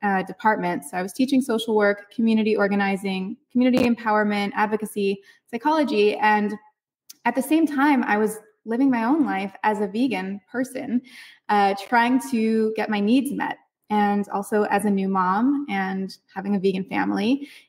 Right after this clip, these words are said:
in a country that really wasn't aware of what the word vegan meant or even vegetarian as far as what's being served within the hospitality industry. So in order to just personally get my own needs met, I needed to advocate for myself,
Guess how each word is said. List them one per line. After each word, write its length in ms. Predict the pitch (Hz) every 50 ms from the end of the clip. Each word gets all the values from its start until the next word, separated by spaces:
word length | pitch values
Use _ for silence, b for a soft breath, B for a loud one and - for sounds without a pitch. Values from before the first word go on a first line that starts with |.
| B
in 140 | - 233 233
a 60 | 240
country 420 | 233 - 247 269 277 277 262 240 226
that 360 | 208 214 202 202 202 196 - - -
really 220 | 226 247 269 277 269
wasn't 300 | 247 240 233 254 240 202 -
aware 380 | 202 196 202 208 240 254 240
of 160 | - 202 190 -
what 200 | - 208 208 - - _ _ -
the 100 | 202 214
word 240 | 214 214 214 190 190
vegan 360 | 202 208 196 208 202 196 190
meant 340 | 185 185 202 269 320 302 - - - _ _ _ _ -
or 460 | - 208 202 202 196 196 196 196 196 - - _ _ _ _ _ _ _ _ _ -
even 220 | 262 277 302 302
vegetarian 720 | 285 294 285 294 285 - 214 226 233 247 269 277 294 302 302
as 160 | 277 233 -
far 160 | - 226 214
as 180 | 220 220 208 214
what's 240 | 196 214 214 208 -
being 200 | - 220 220 208
served 380 | 214 - 196 202 208 196 196
within 240 | 208 202 - 202 202
the 60 | 202
hospitality 520 | 196 196 185 - - 202 196 196 196 196 -
industry. 540 | 196 202 208 - - 254 285 - 294 - _ B B B B B B B B B B B
So 120 | - - 294
in 100 | 294 269
order 220 | - - 277 294
to 300 | 285 285 277 240 208 -
just 280 | - 254 254 - - _
personally 380 | - 277 277 285 294 285 277
get 100 | 254 254
my 120 | 233 226 220
own 140 | 220 208 202
needs 240 | 196 202 202 -
met, 220 | - 269 285 - 294 -
I 120 | - 214
needed 380 | 214 208 208 220 240 240 226 214 - -
to 380 | - 233 220 214 208 208 208 208 - -
advocate 440 | 208 208 202 214 - - 185 -
for 100 | - 196
myself, 440 | 196 190 190 - - 190 185 202 -